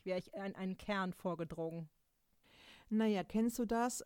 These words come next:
Speaker 2: Es gibt ja diese Bilder, wenn Babys sich einfach nur so aus Freude strampeln. Weißt du, dann liegen die irgendwo, sehen was und freuen sich einfach so.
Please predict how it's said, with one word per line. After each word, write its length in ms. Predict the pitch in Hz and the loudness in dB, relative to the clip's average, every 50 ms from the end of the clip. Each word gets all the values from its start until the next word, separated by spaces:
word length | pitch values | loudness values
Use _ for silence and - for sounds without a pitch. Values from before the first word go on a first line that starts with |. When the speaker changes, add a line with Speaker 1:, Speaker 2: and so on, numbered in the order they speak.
| - - | -8 -8
Speaker 2:
Es 160 | 175 - - | -8 -6 -4
gibt 240 | - 208 214 - - | -4 -4 -2 -2 0
ja 140 | 202 185 | 0 0
diese 280 | 175 170 180 175 160 160 | 2 2 0 0 0 -2
Bilder, 460 | 139 135 160 170 190 208 214 220 202 170 | -4 -2 0 2 2 2 2 2 0 0
wenn 180 | 165 160 156 | -2 -2 -2
Babys 400 | 151 185 202 220 220 247 247 - | 0 -2 -2 0 -2 -2 -4 -4
sich 200 | - 180 170 - | -4 -6 -6 -6
einfach 440 | - 185 208 226 - - 247 - - | -4 -4 -2 -2 -4 -6 -6 -4 -2
nur 180 | 196 175 165 160 | 0 0 0 0
so 240 | 165 185 208 208 | 2 2 2 2
aus 240 | - 156 156 160 - | 0 -2 -6 -6 -6
Freude 880 | - - - - - - 175 175 175 180 185 185 180 175 170 175 175 - - - - - | -8 -10 -12 -12 -10 -6 -2 0 0 2 0 0 2 2 2 0 0 -4 -8 -20 -16 -10
strampeln. 720 | - - - - - - 165 165 156 - - 165 160 147 156 | -8 -6 -6 -4 -6 -4 -4 -6 -4 -4 -4 -4 -4 -6 -6
Weißt 240 | 185 175 202 233 - | -6 -6 -6 -4 -2
du, 40 | 208 | 0
dann 140 | 180 170 | 0 2
liegen 260 | 175 214 277 - 339 294 | 2 0 0 0 0 0
die 120 | 277 247 | 2 2
irgendwo, 640 | - 226 233 208 220 214 - - 202 202 196 202 - - - - - - - | 4 4 4 4 2 0 2 2 2 4 4 2 0 -4 -14 -20 -20 -16 -8
sehen 400 | - 175 196 254 277 277 240 220 196 | -4 0 2 2 4 4 4 4 4
was 240 | 196 190 190 196 | 2 2 0 0
und 140 | - 196 185 | 0 -2 -2
freuen 400 | - - - 180 190 202 190 170 | -2 0 2 4 6 6 6 4
sich 240 | 147 165 - - - | 2 0 -4 -6 -4
einfach 560 | 165 156 175 190 185 - - 170 165 - - | -2 0 0 0 -2 -2 -6 -10 -10 -10 -12
so. 340 | - - - 151 151 151 - | -8 -6 -4 -4 -4 -4 -8